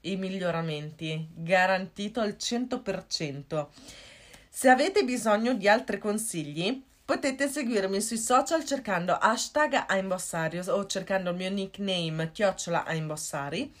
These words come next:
o semplicemente il mio nome per intero, Arianna Tania Vincenzi. Mi potete seguire e scrivere in privato la vostra richiesta, sarei super, super contenta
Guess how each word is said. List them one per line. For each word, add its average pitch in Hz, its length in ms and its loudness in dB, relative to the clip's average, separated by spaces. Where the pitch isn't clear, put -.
o 247 60 0
semplicemente 240 680 -2
il 240 40 -2
mio 233 140 0
nome 208 240 0
per 214 140 -6
intero, 202 460 0
Arianna 175 440 0
Tania 180 280 -4
Vincenzi. 165 760 -6
Mi 226 100 2
potete 233 460 0
seguire 220 460 -4
e - 20 -4
scrivere 196 420 0
in 190 120 -4
privato 208 680 2
la 180 160 0
vostra 202 360 0
richiesta, 190 480 0
sarei 185 360 2
super, 214 580 -4
super 165 400 -6
contenta 175 880 0